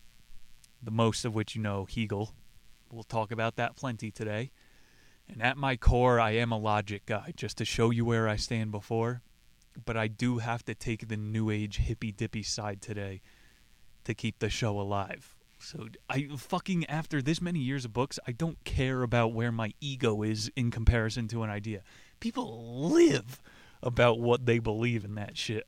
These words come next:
<laughs> I'm just doing it to be funny. Quote, I do not mean by this a critique of books and systems, but of the faculty of reasons in general, in respect of all knowledge after it may strive independently of all experience.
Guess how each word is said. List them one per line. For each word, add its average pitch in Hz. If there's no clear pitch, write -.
<laughs> -
I'm 123
just 127
doing 120
it 120
to 123
be 113
funny. 95
Quote, 113
I -
do 113
not 131
mean 127
by 113
this 110
a 123
critique -
of 104
books -
and 101
systems, 107
but 113
of 113
the 110
faculty 123
of 107
reasons 110
in 101
general, 101
in 120
respect 123
of 107
all 110
knowledge 113
after 113
it 113
may 107
strive 104
independently 107
of -
all 110
experience. -